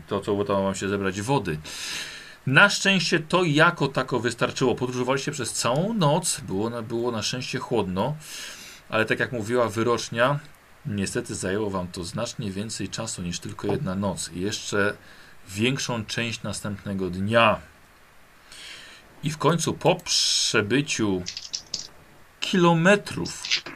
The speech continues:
skalnej pustyni przed waszymi oczami w końcu pokazały się ogromne skały,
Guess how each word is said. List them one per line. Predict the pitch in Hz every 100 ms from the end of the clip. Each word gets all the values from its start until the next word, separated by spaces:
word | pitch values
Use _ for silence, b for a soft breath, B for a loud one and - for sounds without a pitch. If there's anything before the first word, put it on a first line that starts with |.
| - -
skalnej | - - 123 139 185 208
pustyni | 202 165 - 107 85 95 151 156 - - - - - - -
przed | 101
waszymi | 101 - 135
oczami | 143 127 123 131 131
w | -
końcu | 127 131 131 135
pokazały | 127 110 98 95 101 95 110 120
się | 110 -
ogromne | 87 95 107 120 127 127
skały, | 127 - - 127 85 78